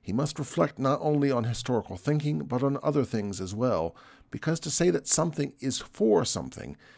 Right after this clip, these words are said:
implies a distinction between A and B, where A is good for something and B is that for which something is good. But I will suggest an answer and express the opinion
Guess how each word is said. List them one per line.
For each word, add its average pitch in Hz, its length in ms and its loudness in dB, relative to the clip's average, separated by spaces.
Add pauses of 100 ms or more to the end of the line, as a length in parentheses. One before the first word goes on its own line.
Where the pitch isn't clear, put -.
(160)
implies 113 540 0
a - 80 -6
distinction 110 640 -2
between 95 440 -4 (100)
A 113 300 4
and 85 180 -2
B, 80 380 0 (340)
where - 220 -4
A 101 200 2
is 76 160 -2
good 117 200 -2
for 147 140 -4
something 143 440 0 (360)
and 143 240 -2
B 175 160 6
is 139 140 4
that 127 200 6
for 123 100 -6
which 120 220 -2
something 104 340 -2
is 110 120 -2
good. 165 400 6 (760)
But 165 80 -2
I 196 140 2
will 180 100 0
suggest 127 400 2
an 104 100 -4
answer 92 460 -4 (240)
and - 100 -10
express - 420 -4
the 95 180 -4
opinion 110 520 -2